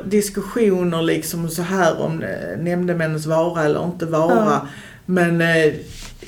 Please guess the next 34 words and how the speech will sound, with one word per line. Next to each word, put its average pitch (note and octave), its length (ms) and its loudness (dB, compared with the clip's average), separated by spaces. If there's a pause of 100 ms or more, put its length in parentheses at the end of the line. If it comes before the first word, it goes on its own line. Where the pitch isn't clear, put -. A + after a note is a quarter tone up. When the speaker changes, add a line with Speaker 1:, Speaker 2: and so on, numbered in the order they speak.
Speaker 1:
som A3 300 2
det G3+ 100 0
ser E3+ 360 0
ut D#3+ 120 -6
nu C#3+ 260 0
så - 180 -8
fortsätter A#3+ 720 0
det A3+ 120 6
väl A3+ 240 2 (100)
som A#3 320 -4
det A#3 240 -2 (120)
alltid A#3 440 -2
har B3+ 120 2
gjort. B3+ 480 -4
Speaker 2:
Mm. A#3 260 4 (360)
Speaker 1:
Alltså, A3+ 360 -2 (360)
eh, G#3 240 2 (420)
det G#3+ 100 -2
är G3+ 140 0
ju F3 340 -2
inget, G#3+ 800 -4 (400)
jag G3+ 180 -2
har G3+ 220 -4
inte A3 180 -4
hört G3 260 -4
någonting F#3+ 460 -4
och F#3+ 60 -2
jag F3+ 120 -4
vet G3+ 320 -4
ingenting, F#3 600 -2
så F3+ 60 -2 (120)
Speaker 2:
Nej. F3+ 160 -2
Speaker 1:
att, F3+ 200 -10
eh, - 260 -2